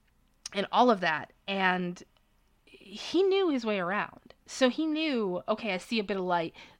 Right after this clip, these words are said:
That's the E Block stairwell. I need to go that, that way. And, and he was able to survive. A lot of people couldn't do that. You know, there were people who just come for that day.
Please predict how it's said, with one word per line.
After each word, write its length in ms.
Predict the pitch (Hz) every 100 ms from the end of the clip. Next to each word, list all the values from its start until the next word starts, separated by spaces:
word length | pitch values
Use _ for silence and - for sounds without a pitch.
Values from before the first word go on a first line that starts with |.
| - - _ _ 196 185
That's 320 | 208 202 -
the 220 | 208 175
E 40 | 185
Block 220 | 185 170
stairwell. 400 | - 165 165 160
I 80 | 170
need 120 | 170
to 60 | 165
go 160 | 160 - 160 165
that, 200 | 156 - _ _ _ -
that 280 | 202 175 -
way. 220 | 117 73 - _ _ _ _ _ _ _ _ -
And, 540 | 202 190 180 175 170 - - - - _ _ _ -
and 120 | 190
he 80 | 185
was 120 | 185
able 160 | 208 190
to 80 | 190
survive. 720 | - 185 254 170 - - - _ _ -
A 40 |
lot 340 | 185 180 190 262
of 80 | 330
people 320 | 294 269 254
couldn't 240 | 254 226
do 120 | 247 254
that. 260 | 131 85 _ _ _ - - - -
You 100 | 226
know, 80 |
there 100 | 220
were 60 | 233
people 280 | 233 269 294
who 120 | 247 202 -
just 460 | - 240 240 -
come 280 | - 311 277
for 200 | - 170 170
that 300 | - 175 -
day. 440 | - 202 202 98